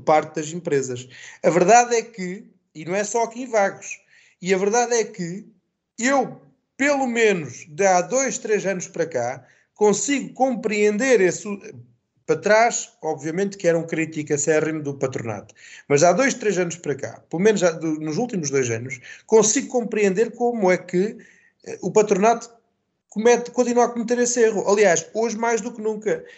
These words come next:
porque, eh, eh, as empresas estão hoje de tal forma asfixiadas com uma carga fiscal enorme,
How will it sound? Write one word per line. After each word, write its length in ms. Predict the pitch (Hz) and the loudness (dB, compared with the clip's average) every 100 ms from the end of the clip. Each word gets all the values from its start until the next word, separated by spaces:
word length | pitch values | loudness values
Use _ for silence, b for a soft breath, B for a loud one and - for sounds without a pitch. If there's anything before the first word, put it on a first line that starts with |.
| B B - | B B -2
porque, 460 | 233 208 - 180 175 | 2 2 2 -2 0
eh, 160 | 165 | 0
eh, 280 | 202 165 - | 0 -2 0
as 140 | 170 202 | 2 2
empresas 560 | 233 226 202 156 151 | 4 6 6 6 0
estão 300 | - 226 220 | 0 0 2
hoje 460 | 220 185 147 - - | 4 4 2 -6 -14
de 160 | - - | -18 -4
tal 280 | - 254 247 | 2 4 4
forma 320 | 214 190 165 | 0 -2 -4
asfixiadas 800 | 151 - 254 - 208 185 139 - | -10 -14 -8 -6 -4 -4 -4 -8
com 100 | 160 | -12
uma 100 | 151 | -14
carga 380 | - 269 226 202 | -8 -6 -4 -6
fiscal 400 | - - 165 185 | -8 -4 -4 -4
enorme, 600 | 214 180 156 147 147 | -2 2 2 2 -8